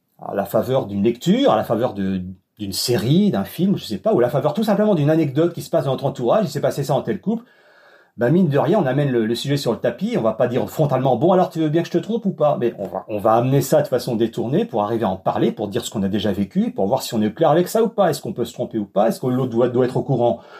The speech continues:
ou non ? Pour quelle raison on peut se tromper ? Est-ce que c'est purement sexuel, ça passe ? Est-ce que c'est sentimental ? Est-ce que... Voilà. Donc, faut arriver à parler de tout ça, sinon on va arriver au mensonge, au cercle vicieux, à la mauvaise conscience.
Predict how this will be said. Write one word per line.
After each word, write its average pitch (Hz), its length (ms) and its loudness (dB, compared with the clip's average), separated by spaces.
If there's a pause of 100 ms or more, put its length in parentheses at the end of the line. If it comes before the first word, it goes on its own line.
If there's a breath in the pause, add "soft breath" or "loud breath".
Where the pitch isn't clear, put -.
(120 loud breath)
ou 139 120 0
non ? 175 320 6 (260 loud breath)
Pour 254 160 2
quelle 214 160 4
raison 170 300 4
on 147 80 0
peut 143 100 2
se 139 80 -4
tromper ? 127 320 -4
Est-ce 117 140 -2
que 113 80 -6
c'est 110 180 -6
purement 117 320 -4
sexuel, 120 420 0
ça 117 180 -4
passe ? 214 340 2
Est-ce 117 100 -2
que - 80 -6
c'est 123 220 -4
sentimental ? 147 760 2
Est-ce 147 120 -2
que... 120 280 -4
Voilà. 131 340 0 (180)
Donc, 185 220 2
faut 247 420 -2 (140)
arriver 170 280 4
à 151 60 2
parler 143 240 -2
de 131 80 -10
tout - 120 -16
ça, 196 280 -2 (440 loud breath)
sinon 170 300 4
on 160 60 4
va 135 280 4
arriver 156 540 2
au 247 140 4
mensonge, 131 760 -2 (680 soft breath)
au 208 120 6
cercle 175 360 2
vicieux, 123 680 -4 (800 soft breath)
à 160 60 4
la 160 100 6
mauvaise 156 340 2
conscience. 143 720 -2